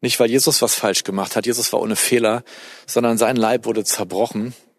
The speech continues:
damit wir wieder Heilung erfahren, als Leib Christi, aber auch als Leib im Kleinen deiner Familie und auch an deinem Körper und auch als Land, dass wir Heilung erfahren von Corona.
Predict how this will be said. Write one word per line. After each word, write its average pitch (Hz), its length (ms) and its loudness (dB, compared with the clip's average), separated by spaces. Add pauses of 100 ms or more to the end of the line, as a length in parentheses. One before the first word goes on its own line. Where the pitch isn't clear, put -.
(1700)
damit 98 320 -2
wir 120 340 4 (1300)
wieder 107 240 -4
Heilung 104 280 0
erfahren, 76 340 -6
als 80 160 -4
Leib 90 160 -2
Christi, - 480 -2
aber 98 240 -2
auch - 340 -2 (340)
als - 220 -4
Leib 107 340 0
im 98 120 -6
Kleinen 117 420 0
deiner 117 220 -2
Familie 113 600 -2 (600)
und - 180 -6
auch 123 160 2
an - 140 -4
deinem 98 180 -2
Körper 113 460 0
und 104 160 -2
auch 87 100 -4
als 95 240 -2
Land, 104 340 -2
dass 107 140 -4
wir 101 140 -2
Heilung 110 260 2
erfahren 98 460 -4
von 95 200 -4
Corona. 87 540 -4